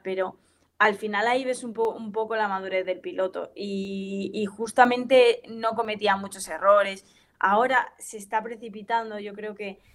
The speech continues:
mm, también, obviamente, cuatro y medio es totalmente diferente.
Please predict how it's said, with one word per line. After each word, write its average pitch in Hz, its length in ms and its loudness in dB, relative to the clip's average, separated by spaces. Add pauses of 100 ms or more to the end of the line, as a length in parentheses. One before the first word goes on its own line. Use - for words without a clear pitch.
(280)
mm, 208 380 -8
también, 202 480 2
obviamente, 202 600 4
cuatro 196 300 -2
y 202 60 -6
medio 202 440 -2
es 196 340 -6
totalmente 190 500 -8
diferente. 180 640 -6